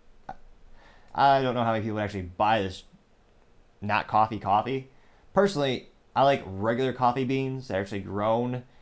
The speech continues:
and you grind it up, and usually one or two pots a day will do you good, and got you that nice initial caffeine, which some might say is too much, but nevertheless, I would argue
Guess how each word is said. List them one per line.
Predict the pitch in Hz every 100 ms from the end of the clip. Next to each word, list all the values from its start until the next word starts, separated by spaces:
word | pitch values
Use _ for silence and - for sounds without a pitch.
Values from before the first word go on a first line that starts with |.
| _ _ _ _ -
and | 110 110 107 104
you | 104
grind | 95 101 113 123
it | 117
up, | 123 - - _ _ _ - - _ _ _ _ - - -
and | 101 104 101
usually | 110 113 104 104
one | 107 107
or |
two | 107
pots | 101 104 -
a |
day | 101 110 104
will | -
do | 95 107
you | 107
good, | 101 110 139 - - - - -
and | 98 98
got | 98 107
you | 104
that | 104
nice | 110 113 -
initial | 113 104
caffeine, | - 98 92 95 90 85 - - _ - - _ -
which | - 175
some | - 240 202
might | 180 151
say | - 139 120
is | 107
too | - 113
much, | 110 98 -
but | 180 127
nevertheless, | 165 139 139 -
I | 123
would | 120
argue | 120 113 107